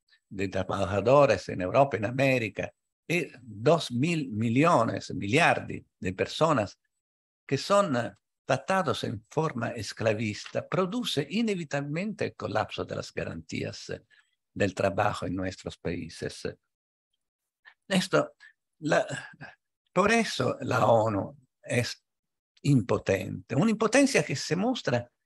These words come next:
in maniera drammatica frente al pericolo de,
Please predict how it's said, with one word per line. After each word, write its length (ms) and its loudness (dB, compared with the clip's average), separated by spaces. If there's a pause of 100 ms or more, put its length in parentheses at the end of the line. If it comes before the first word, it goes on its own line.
(340)
in 160 2
maniera 420 2
drammatica 880 -2
frente 640 -4 (460)
al 200 0
pericolo 540 0
de, 280 -6